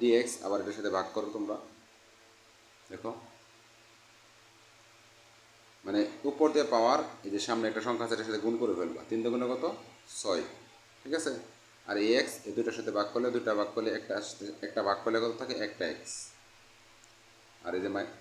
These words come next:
মাইনাস টেন এক্স, এটার সাথে এক্সটা ভাগ হবে। আর সংখ্যা দশ,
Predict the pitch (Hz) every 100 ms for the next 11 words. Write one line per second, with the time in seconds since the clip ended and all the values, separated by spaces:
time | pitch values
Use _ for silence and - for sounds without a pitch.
0 | - 90 101 107 104 - - - - 104
1 | - 135 127 139 - 120 98 98 110 101
2 | - 107 104 - 107 90 87 - - 78
3 | 73 - - - 95 - 123 113 107 101